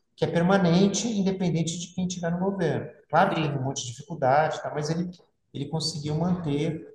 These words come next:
Speaker 1: um trabalho interessante. Então, é essa, é, é isso que muitas vezes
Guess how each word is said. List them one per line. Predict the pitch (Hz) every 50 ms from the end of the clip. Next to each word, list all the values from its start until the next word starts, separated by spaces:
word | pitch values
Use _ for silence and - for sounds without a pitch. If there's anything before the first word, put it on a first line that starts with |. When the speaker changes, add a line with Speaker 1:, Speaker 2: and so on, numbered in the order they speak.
| - _ _ _ _ _ _ _ _ _ _ _ - -
Speaker 1:
um | 104 104 - 107 120
trabalho | 135 131 120 127 127 139
interessante. | 139 - 147 147 - - - 156 127 - -
Então, | - 185 185 185 - - - - _ _ _
é | - 151 165 156 151 160
essa, | 180 208 208 208 - - 226 220 226 220 208 190 160 139 123 139
é, | 143 143 135 123 120 123 120 113 - 117 120 110 101 123 131
é | 147
isso | 147 - - -
que | 175
muitas | 165 165 170 202 226 208 208 202 170 143 135 131
vezes | 135 139 147 156 151 165 185 180 - - - - - - _